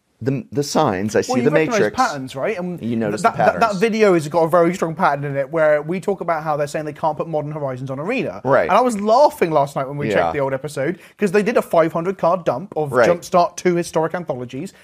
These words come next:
Speaker 2: where they dumped a l-, large body of the Modern Horizons cards on there, which just went to show that they just tell you a line to obfuscate the, whatever the word is,
Speaker 1: Yeah,
Speaker 2: to
Speaker 1: that's
Speaker 2: hide
Speaker 1: correct.
Speaker 2: the truth. Truth. Hide the truth
Speaker 1: That,
Speaker 2: from
Speaker 1: that
Speaker 2: you.
Speaker 1: one is
Speaker 2: That's,
Speaker 1: not
Speaker 2: that's
Speaker 1: correct.
Speaker 2: not the right word.
Speaker 1: <laughs>
Speaker 2: Not the good hard one, messed up the, the, the easy one.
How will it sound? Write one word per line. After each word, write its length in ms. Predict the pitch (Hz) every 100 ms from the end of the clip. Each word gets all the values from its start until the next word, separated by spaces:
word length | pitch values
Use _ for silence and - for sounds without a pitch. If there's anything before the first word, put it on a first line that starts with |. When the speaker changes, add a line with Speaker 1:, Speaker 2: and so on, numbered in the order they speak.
| -
Speaker 2:
where 100 | 175
they 40 | 214
dumped 320 | 170 214 - -
a 60 |
l-, 140 | 170 143
large 560 | 147 156 190 254 202 143
body 320 | 220 202 180
of 80 | 165
the 80 | 165
Modern 220 | 160 160
Horizons 340 | 156 156 -
cards 180 | - 156 -
on 160 | 277
there, 200 | 180 110 - -
which 100 | 185
just 140 | 226 240
went 100 | 214
to 80 |
show 160 | 190 220
that 120 | 196
they 100 | 180
just 240 | 175 - -
tell 260 | - 208
you 140 | 208 202
a 20 |
line 520 | 175 196 135 117 147 - -
to 280 | 160 147 135 _ 160
obfuscate 640 | 165 - 165 151 160 160
the, 160 | 151 135 -
whatever 200 | 127 123
the 80 | 113
word 160 | 120
is, 100 | 123 -
Speaker 1:
Yeah, 40 | -
Speaker 2:
to 80 | 190
Speaker 1:
that's 100 | - 302
Speaker 2:
hide 80 | 277
Speaker 1:
correct. 180 | 180
Speaker 2:
the 60 | 147
truth. 460 | 160 135 - - _ _ -
Truth. 380 | 180 214 - - _
Hide 300 | - 294 311
the 60 | 220
truth 320 | - 160 170
Speaker 1:
That, 140 | 135 139
Speaker 2:
from 100 | 156
Speaker 1:
that 140 | 147
Speaker 2:
you. 60 | 156
Speaker 1:
one 80 |
is 40 | 151
Speaker 2:
That's, 100 | 226
Speaker 1:
not 120 | 156
Speaker 2:
that's 100 | 294 143
Speaker 1:
correct. 80 | 269
Speaker 2:
not 120 | 302
the 80 | 220
right 200 | 190 165
word. 280 | 160 147 151
Speaker 1:
<laughs> 180 | 262
Speaker 2:
Not 220 | 254 302 269
the 80 |
good 160 | 269 247
hard 280 | 196 233 226
one, 300 | 220 220 208
messed 200 | 220 -
up 80 | -
the, 160 | 185 165
the, 120 | 175 165
the 200 | 170 202
easy 140 | 156
one. 160 | 143